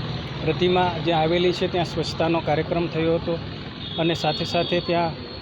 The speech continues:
આજે ફુલહાર પણ બાબા સાહેબની પ્રતિમાને અર્પણ કરવામાં આવ્યા હતા. આખા કચ્છની અંદર અને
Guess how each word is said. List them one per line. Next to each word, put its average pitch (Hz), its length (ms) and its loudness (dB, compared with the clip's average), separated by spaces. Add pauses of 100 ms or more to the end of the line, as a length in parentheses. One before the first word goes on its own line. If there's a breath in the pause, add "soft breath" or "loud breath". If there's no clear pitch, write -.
(200)
આજે 165 240 2 (140)
ફુલહાર 160 320 2
પણ 165 260 0 (200)
બાબા 156 220 0
સાહેબની 160 400 0
પ્રતિમાને 156 500 0 (520)
અર્પણ 151 320 -4
કરવામાં 156 380 2
આવ્યા 156 260 2
હતા. 160 160 -2 (420)
આખા 170 380 4 (360)
કચ્છની 196 380 0
અંદર 175 260 4
અને 165 200 2